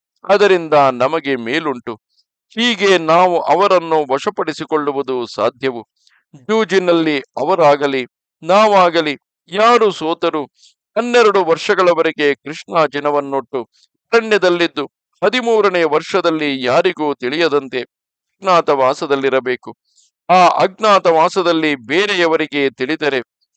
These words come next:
ತಿರುಗಿ ಹನ್ನೆರಡು ವರ್ಷಗಳವರೆಗೆ ವನವಾಸವನ್ನು, ಒಂದು ವರ್ಷದ ಅಜ್ಞಾತವಾಸವನ್ನು ನಡೆಸಬೇಕು.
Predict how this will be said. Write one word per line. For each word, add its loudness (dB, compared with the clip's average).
ತಿರುಗಿ 0
ಹನ್ನೆರಡು 0
ವರ್ಷಗಳವರೆಗೆ -2
ವನವಾಸವನ್ನು, -4
ಒಂದು -2
ವರ್ಷದ -2
ಅಜ್ಞಾತವಾಸವನ್ನು -2
ನಡೆಸಬೇಕು. -4